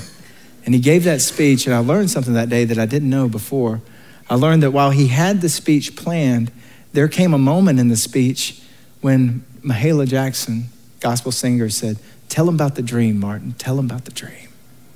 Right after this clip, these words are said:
And everything that happened after I Have a Dream wasn't planned. He didn't need notes. You know why? 'Cause it came from his heart. Came from a vision. Came from what he saw.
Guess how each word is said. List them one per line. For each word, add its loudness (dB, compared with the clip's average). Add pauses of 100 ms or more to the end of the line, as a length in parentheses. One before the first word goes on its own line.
(600)
And 0
everything 0
that -2
happened -2
after -2
I -2
Have -2
a 0
Dream 0
wasn't -2
planned. -8 (1400)
He 4
didn't 4
need 4
notes. -2
You 2
know 2
why? 0
'Cause -4
it -6
came -2
from -6
his -8
heart. -14 (960)
Came 4
from -2
a -4
vision. -6 (720)
Came 2
from 0
what 0
he -6
saw. -8